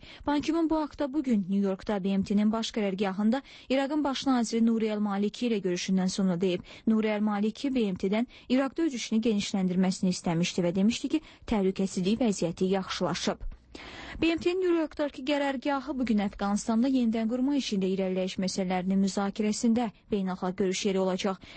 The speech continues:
Əfqanistan prezidenti Həmid Kərzayi və B M T-nin baş katibi Ban Ki-moonun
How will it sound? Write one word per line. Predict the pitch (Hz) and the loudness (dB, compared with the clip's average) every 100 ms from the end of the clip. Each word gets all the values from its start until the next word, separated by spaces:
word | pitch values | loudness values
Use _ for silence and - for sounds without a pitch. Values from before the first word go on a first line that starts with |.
| - 269 | -4 -2
Əfqanistan | - 269 233 240 226 | 0 0 2 0 2
prezidenti | 233 202 214 202 220 | 0 0 0 0 0
Həmid | 208 202 - | 2 0 0
Kərzayi | 208 196 226 214 226 | -2 0 0 2 0
və | 196 | 0
B | 208 | -2
M | 202 | 0
T-nin | 214 208 208 | 2 2 2
baş | 220 - | -2 -2
katibi | 196 180 185 185 | -4 -2 0 0
Ban | 190 185 | 0 0
Ki-moonun | 190 196 202 214 | 0 2 4 2